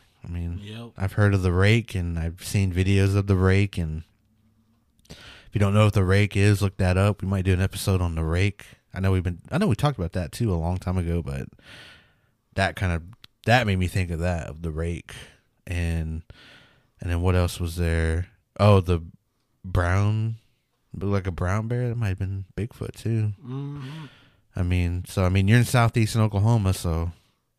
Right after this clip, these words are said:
Speaker 1: there's no <laughs> telling, really. It's just a lot of things that could.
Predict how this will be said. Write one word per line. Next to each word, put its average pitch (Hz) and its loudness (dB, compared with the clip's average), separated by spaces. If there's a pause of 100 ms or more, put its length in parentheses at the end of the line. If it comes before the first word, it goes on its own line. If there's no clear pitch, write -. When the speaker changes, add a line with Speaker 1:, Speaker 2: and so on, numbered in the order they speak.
(160)
Speaker 1:
there's 110 -6
no 98 0
<laughs> - -
telling, 101 -2 (480)
really. 98 2 (840)
It's 90 -4
just 95 -4
a 87 -4
lot 87 2
of 90 0
things 92 2
that 80 -4
could. 90 0